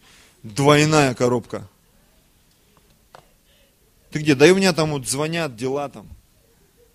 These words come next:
Я даже знаю, есть такие приложения, фишка. Ты когда хочешь сорваться, ты нажимаешь, и тебе как будто звонят. Слышали, такие приложения есть?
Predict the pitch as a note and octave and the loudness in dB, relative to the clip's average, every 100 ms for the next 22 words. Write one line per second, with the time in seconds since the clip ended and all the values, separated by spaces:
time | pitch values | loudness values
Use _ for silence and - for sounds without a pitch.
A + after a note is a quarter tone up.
0 | - C3 C#3+ D3 E3 C#3 F3+ D3+ - C#3 | -18 -8 -6 -4 -6 -6 -6 -6 -8 -6
1 | D#3+ D3+ D#3 D3+ F#3 D#3 - D#3+ - A#2 | -6 -6 -6 -6 -6 -8 -6 -8 -8 -12
2 | B2+ C#3+ C#3 - - - F#3+ - - D3 | -8 -6 -6 -8 -16 -4 -4 -4 -8 -4
3 | D3+ C#3 - C3+ C#3 C3 E3+ F3+ C3+ A2+ | -2 -2 -4 -6 -6 -4 -4 -2 -4 -8
4 | - D3 C3 B2+ C#3+ C3+ A2 C3+ C#3+ A2+ | -8 -8 -8 -10 -8 -8 -8 -8 -8 -10
5 | - G3 G#3 E3+ C3+ C3+ A#2+ C3 A#2 A#2+ | -10 -10 -6 -6 -6 -6 -6 -6 -6 -10
6 | A2+ G#2+ - | -12 -16 -20